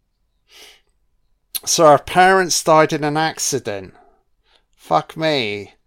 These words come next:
Did she fucking take him out? Another fucking payoff? Oh, I'm calling it. I think, I, I mean, whilst I've seen this film, it's been a few years. I think she's technically killed everyone, isn't she?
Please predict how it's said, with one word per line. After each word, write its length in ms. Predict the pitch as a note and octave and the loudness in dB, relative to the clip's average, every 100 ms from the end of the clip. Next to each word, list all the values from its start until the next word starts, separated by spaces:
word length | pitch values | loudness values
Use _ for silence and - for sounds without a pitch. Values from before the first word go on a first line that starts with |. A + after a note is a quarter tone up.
| _ _ | _ _
Did 120 | - - | -14 -8
she 260 | F3 F3 | -6 -8
fucking 340 | - F3+ F#3+ E3 | -6 -6 -6 -4
take 320 | F#3 F3 - | 0 0 -2
him 160 | F3+ | 0
out? 380 | F#3 G3 A3+ - _ _ _ - | 2 2 0 -4 _ _ _ -2
Another 300 | C#3+ E3 F3 | 2 2 0
fucking 420 | - F3 F#3+ E3+ | -2 -4 -4 -6
payoff? 760 | - F3+ F#3 G3+ A3+ - - _ _ _ _ _ _ _ _ _ _ _ _ _ _ _ _ _ _ _ - | -2 2 2 2 -2 -12 -18 _ _ _ _ _ _ _ _ _ _ _ _ _ _ _ _ _ _ _ -2
Oh, 220 | A#2+ B2 | 2 4
I'm 100 | B2 | 2
calling 480 | - B2 A#2+ A#2 A2 | 0 0 0 -2 -2
it. 40 | |
I 120 | A2+ | -2
think, 340 | - C3 A2+ C3+ | -2 -6 -6 4
I, 200 | D3 E3 | 6 6
I 60 | |
mean, 160 | D3+ C#3+ | 4 4
whilst 280 | D3+ - D3 | 4 4 0
I've 120 | C#3 | 0
seen 280 | - D3 B2+ | -2 -2 -2
this 180 | - | -4
film, 220 | - C3 A2+ | 0 0 0
it's 120 | - | -4
been 160 | C3 | -6
a 60 | A#2+ | -6
few 180 | - B2 | -6 -4
years. 360 | A#2 A#2 A2+ | -2 -2 -2
I 60 | B2 | -4
think 220 | - D3 | -4 -6
she's 220 | - - | -10 -12
technically 480 | - C3 G#2+ - G#2+ | -2 0 -2 -12 -14
killed 340 | - B2+ A2+ A#2 | -6 -2 -2 -2
everyone, 480 | C3+ C3+ A2 A#2 | -2 -4 -4 -6
isn't 120 | C#3+ C3+ | -6 -8
she? 180 | - | -12